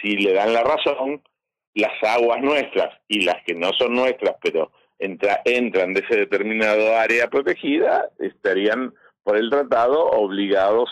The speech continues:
a, este, lo-, lo-, los que pesquen ahí, obligados a cumplir ciertas reglas. Es un primer paso. Se está muy lejos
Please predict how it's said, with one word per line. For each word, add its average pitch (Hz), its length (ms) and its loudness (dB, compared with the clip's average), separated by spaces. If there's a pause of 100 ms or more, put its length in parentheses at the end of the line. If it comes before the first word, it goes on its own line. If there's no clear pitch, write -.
a, 90 200 2
este, 85 220 -6
lo-, 78 140 -2
lo-, 80 160 -4
los - 200 -8
que 90 100 -2
pesquen 113 380 -2
ahí, 123 180 0
obligados 107 480 0
a 104 60 0
cumplir 87 320 -12
ciertas 82 320 -4
reglas. 69 360 -12 (920)
Es 196 160 -2
un 202 100 -2
primer 160 320 2
paso. 92 400 -4 (720)
Se 117 60 2
está 135 240 -2
muy 135 220 0
lejos 123 460 -2